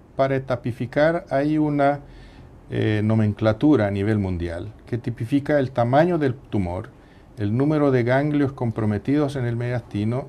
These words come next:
y la posibilidad de desarrollar metástasis o no. Eso se, nosotros usamos con el sistema conocido como T N M.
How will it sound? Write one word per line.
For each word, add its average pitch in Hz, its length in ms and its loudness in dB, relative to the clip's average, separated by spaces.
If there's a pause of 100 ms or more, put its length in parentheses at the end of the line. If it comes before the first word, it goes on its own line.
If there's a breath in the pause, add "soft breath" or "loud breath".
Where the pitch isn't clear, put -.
y 131 300 -2 (240)
la 117 160 2
posibilidad 117 500 2
de 127 60 0
desarrollar 110 560 2
metástasis 113 640 0
o 90 80 -6
no. 78 120 -12 (1080 loud breath)
Eso 151 760 2
se, 120 400 -6
nosotros 131 560 -2
usamos 131 600 -2
con 123 200 -4
el 113 80 -2
sistema 123 480 -2
conocido 117 480 0
como 101 220 -4
T 120 260 0
N 113 280 4
M. 87 260 -4